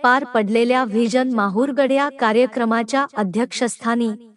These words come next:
योगी श्यामबापूजी भारती, बापू, हे होते. तर किनवट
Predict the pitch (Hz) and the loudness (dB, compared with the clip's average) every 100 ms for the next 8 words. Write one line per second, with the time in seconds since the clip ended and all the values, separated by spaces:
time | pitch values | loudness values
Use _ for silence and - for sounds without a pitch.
0 | _ 240 269 294 381 370 277 254 269 277 | _ 0 2 4 2 2 0 0 2 0
1 | 277 294 254 311 196 208 214 254 214 247 | 0 -4 -2 -2 0 -2 -2 -4 -4 -8
2 | 208 _ - 202 226 226 254 226 247 233 | -20 _ -6 2 2 2 -4 -6 -10 -20
3 | _ - 262 214 190 180 - 180 _ _ | _ -2 0 0 -2 -4 -8 -16 _ _
4 | _ _ _ _ _ - 349 392 381 349 | _ _ _ _ _ -2 0 2 0 0
5 | 370 | 0